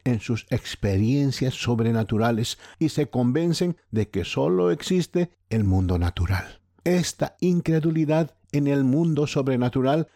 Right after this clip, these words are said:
es un desastre para quienes lo hacen, como dice el texto en Hebreos once seis. Y sin fe es imposible agradar a Dios,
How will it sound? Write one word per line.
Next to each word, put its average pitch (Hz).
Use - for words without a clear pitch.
es 123
un 147
desastre 131
para 95
quienes 110
lo 98
hacen, 98
como 85
dice 113
el 117
texto 131
en 107
Hebreos 117
once 110
seis. -
Y 101
sin 90
fe 123
es 127
imposible 113
agradar 95
a 101
Dios, 123